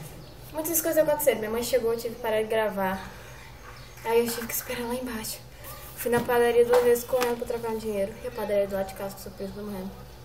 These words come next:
Ok, né? Agora vamos continuar. Meu cabelo tá uma bosta já, tanto que eu corri.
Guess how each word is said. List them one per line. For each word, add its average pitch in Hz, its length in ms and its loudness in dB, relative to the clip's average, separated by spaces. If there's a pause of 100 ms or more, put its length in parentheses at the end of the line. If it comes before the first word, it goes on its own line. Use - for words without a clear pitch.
(520)
Ok, 196 220 -2
né? 190 60 -4 (600)
Agora 254 180 2
vamos 277 220 0
continuar. 254 640 0 (640)
Meu 214 80 -6
cabelo 202 240 -2
tá 214 100 -4
uma 208 120 0
bosta 208 420 0
já, 202 180 0
tanto 208 160 -6
que 208 60 -6
eu 208 40 -4
corri. 233 220 -4